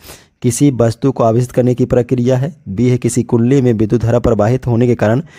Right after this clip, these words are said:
चुंबकीय क्षेत्र उत्पन्न करने की प्रक्रिया है, किसी विद्युत मोटर की कुंडली में घूर्णन करने की प्रक्रिया है, कुंडली तथा चुंबक के बीच अपेक्षिक गति के कारण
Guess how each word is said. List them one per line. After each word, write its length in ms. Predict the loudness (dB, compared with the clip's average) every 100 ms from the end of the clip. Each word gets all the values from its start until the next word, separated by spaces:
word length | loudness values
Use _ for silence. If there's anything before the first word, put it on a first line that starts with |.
| -20 _ -2
चुंबकीय 420 | 0 0 0 0
क्षेत्र 140 | 0
उत्पन्न 260 | 0 -2 -2
करने 200 | 0 0
की 100 | 0
प्रक्रिया 480 | 0 0 0 0 0
है, 160 | -4 -8 _ _ _ -4
किसी 240 | 0 0
विद्युत 300 | 2 0 0 2
मोटर 380 | 2 2 0
की 140 | -2 -4
कुंडली 360 | 0 0 0 0
में 140 | -2
घूर्णन 300 | 0 0 0
करने 220 | 0 0
की 120 | 0 0
प्रक्रिया 460 | -2 -2 -2 -2
है, 80 | -4
कुंडली 340 | -4 -2 -2 0
तथा 160 | -2 -2
चुंबक 340 | -2 -2 0
के 60 | 0
बीच 120 | 2
अपेक्षिक 380 | 0 -2 -2 -2
गति 200 | 0 -2
के 60 |
कारण 260 | 0 0